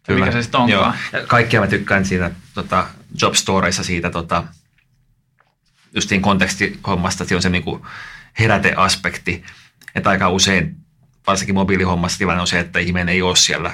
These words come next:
Speaker 1: sovelluksessa. Se voi olla jonkin notifikaation tai, tai jonkin muun herätteen kautta, miksi se on just sillä hetkellä, eh, olennaista käyttää sitä tuotetta. Et muistetaan se, että, et käyttäjä ei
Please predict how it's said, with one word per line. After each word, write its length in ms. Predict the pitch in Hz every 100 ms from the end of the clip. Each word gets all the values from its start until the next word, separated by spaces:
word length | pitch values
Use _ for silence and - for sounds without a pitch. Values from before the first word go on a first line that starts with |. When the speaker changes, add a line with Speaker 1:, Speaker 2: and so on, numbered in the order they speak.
| -
Speaker 1:
sovelluksessa. 600 | 90 87 78 - 92 -
Se 100 | 87
voi 140 | 87
olla 120 | 82 82 -
jonkin 320 | 85 85 90 - _ - -
notifikaation 760 | - 95 92 90 95 85 85 85
tai, 220 | 87 80 -
tai 120 | 98
jonkin 220 | 92 95 95
muun 180 | 92
herätteen 460 | 85 - - 82 87
kautta, 420 | 82 80 - - - _ _
miksi 260 | - 76 -
se 60 | 67
on 60 |
just 120 | -
sillä 180 | - 73
hetkellä, 380 | 76 - 80 80 - - - - - _ -
eh, 180 | - 90
olennaista 360 | 90 85 - -
käyttää 380 | 71 - -
sitä 140 | - -
tuotetta. 500 | - - - - - - _ _ _ _ _ _ _ _ _ 98
Et 100 | 110
muistetaan 440 | 110 107 95 92
se, 180 | 90 87
että, 280 | 85 92 87 - - - - _ _ -
et 360 | 92 82 - - - - _ _
käyttäjä 460 | 104 92 98 101 87
ei 240 | 90 90